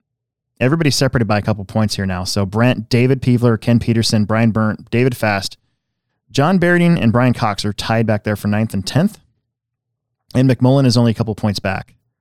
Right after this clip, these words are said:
um, for that one. Four-wheel drive mod is a little tighter. Alex Vanderbeek,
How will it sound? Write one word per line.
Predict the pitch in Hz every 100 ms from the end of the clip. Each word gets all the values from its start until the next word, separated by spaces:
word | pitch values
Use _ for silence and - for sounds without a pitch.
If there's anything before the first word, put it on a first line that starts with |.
| _ _ _ _
um, | - 95 92
for | - 98
that | 92
one. | - 98 - _ _ _ _ _ _ _ _ _ _ _ _ _
Four-wheel | - 170 170
drive | 160
mod | 139 147 190 226 - _ _ _ _ -
is | 123 117 107
a | 123 113
little | 135 208
tighter. | - 139 139 190 - _ -
Alex | 135 151
Vanderbeek, | 139 139 143 147 165 -